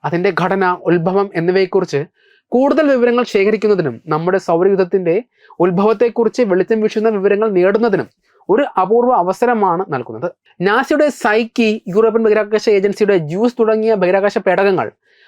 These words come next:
അനുകൂലമായ കോണുകളിൽ നിന്ന് വാൽനക്ഷത്രത്തെ നിരീക്ഷിക്കുന്നുണ്ട്. ഈ നിരീക്ഷണങ്ങൾ പുതിയ ഉൾക്കാഴ്ചകൾ നൽകുകയും ത്രീ ഐ അറ്റ്ലസിന്റെ നിഗൂഢതകൾക്ക് ഉത്തരം കണ്ടെത്തുവാൻ സഹായിക്കുകയും ചെയ്യും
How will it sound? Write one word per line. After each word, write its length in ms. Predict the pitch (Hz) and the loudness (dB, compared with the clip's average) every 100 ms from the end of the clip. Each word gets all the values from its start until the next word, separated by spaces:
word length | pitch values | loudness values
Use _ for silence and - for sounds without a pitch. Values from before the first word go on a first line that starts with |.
| _ | _
അനുകൂലമായ 680 | 170 196 220 247 247 240 240 | -2 0 2 2 2 2 0
കോണുകളിൽ 560 | 233 180 196 214 214 208 | 0 0 2 2 2 2
നിന്ന് 320 | 202 147 165 | 0 -2 -4
വാൽനക്ഷത്രത്തെ 600 | 170 151 160 151 160 160 | -2 -2 -2 -4 -4 -2
നിരീക്ഷിക്കുന്നുണ്ട്. 540 | 175 143 123 123 104 175 - _ _ _ | -2 -4 -8 -12 -12 -16 -18 _ _ _
ഈ 80 | 131 | -4
നിരീക്ഷണങ്ങൾ 680 | 160 156 160 247 240 208 190 - _ _ _ - | -2 0 0 -2 0 2 0 -4 _ _ _ -6
പുതിയ 240 | 226 302 | 0 2
ഉൾക്കാഴ്ചകൾ 720 | 277 208 214 240 240 240 240 | 2 0 0 0 -2 0 0
നൽകുകയും 600 | 220 196 202 226 147 107 - - | 2 0 2 0 0 -2 -8 -2
ത്രീ 220 | 175 196 | 2 4
ഐ 60 | |
അറ്റ്ലസിന്റെ 520 | 202 165 170 180 196 202 | 2 0 0 0 0 0
നിഗൂഢതകൾക്ക് 720 | 170 160 175 196 196 185 208 | 0 -2 -2 0 0 0 0
ഉത്തരം 340 | 160 185 196 | 0 0 0
കണ്ടെത്തുവാൻ 380 | 196 190 202 202 | -2 0 0 -2
സഹായിക്കുകയും 560 | - 180 196 202 220 202 | -2 0 0 0 -2 -2
ചെയ്യും 360 | - 208 262 | -4 -2 -2